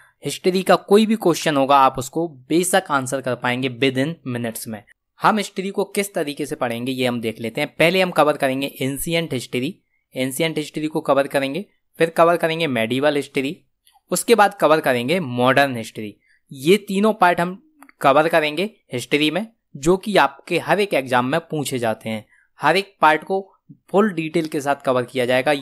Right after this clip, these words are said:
हर एक पार्ट में डिटेल इनफ होगी,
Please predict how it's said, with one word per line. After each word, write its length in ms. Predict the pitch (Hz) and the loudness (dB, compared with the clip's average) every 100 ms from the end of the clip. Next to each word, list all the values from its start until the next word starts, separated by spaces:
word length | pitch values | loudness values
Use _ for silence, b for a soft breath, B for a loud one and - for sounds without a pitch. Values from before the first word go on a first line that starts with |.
| - - | -6 0
हर 200 | 170 208 | 2 4
एक 180 | 202 - | 0 4
पार्ट 280 | 147 147 156 | 4 6 2
में 220 | 156 156 _ _ | -2 -4 _ _
डिटेल 640 | 131 147 170 196 180 185 - | -6 -4 0 4 4 4 -4
इनफ 320 | 160 165 190 156 | -2 0 0 0
होगी, 400 | 143 139 143 | -2 -4 -10